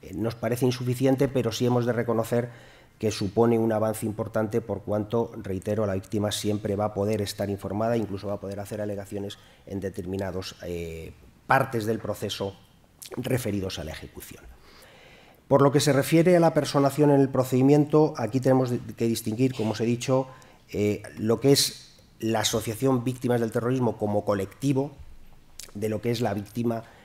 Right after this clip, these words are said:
eh, individualmente. El colectivo de víctimas, para poder personarse en un procedimiento, y así lo hemos hecho en el procedimiento de, de estos atentados últimos,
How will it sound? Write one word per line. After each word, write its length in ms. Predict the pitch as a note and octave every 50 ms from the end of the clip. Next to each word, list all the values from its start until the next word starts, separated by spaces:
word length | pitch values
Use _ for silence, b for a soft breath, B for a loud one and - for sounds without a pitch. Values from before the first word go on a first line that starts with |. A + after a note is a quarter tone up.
| B B B -
eh, 400 | - F2+ F2 E2+ E2 D2 D2+ C#2+ C#2 E2 D2+ - C#2+ -
individualmente. 1000 | - A#2 A2 G#2 G2 G2+ G2 G2 G2+ G#2 F#2+ F2 D2+ D2 C#2+ D2 - - - - B B B B B B B B B
El 160 | - B2 A#2
colectivo 480 | B2 C3+ C3 C3 C3 - - D#3+ E3+ E3+
de 80 | E3 E3
víctimas, 420 | E3 D#3 - E3 D#3 D#3+ D#3 D#3
para 240 | - A#2+ A#2 A2+ G#2+
poder 200 | A2+ B2 C3 B2+
personarse 480 | C3+ C3+ B2 - B2+ B2+ C3 C3 B2+
en 60 | A2+ A#2+
un 60 | A#2
procedimiento, 600 | A#2 A2+ G#2+ - G#2+ A#2 C3+ D#3+ F3 E3 C#3+ A#2
y 60 | G2+
así 180 | G2 F#2+ - G2
lo 80 | G2+ G2+
hemos 180 | G2+ G#2 -
hecho 200 | G#2+ - - G#2
en 60 | F2+
el 100 | F#2+ F#2+
procedimiento 840 | F#2+ - F2+ F2+ - F#2+ F#2+ G2+ G2 F#2 - G2 G2+ F#2+ F2+ F#2 E2+
de, 160 | F2+ E2+ F2
de 120 | - - G2+
estos 240 | G2+ - - G2 -
atentados 460 | G2+ - G#2 G2+ - G#2 G#2+ A2 A2+
últimos, 440 | A#2+ A#2 G#2+ B2 A#2+ A#2+ B2 B2 -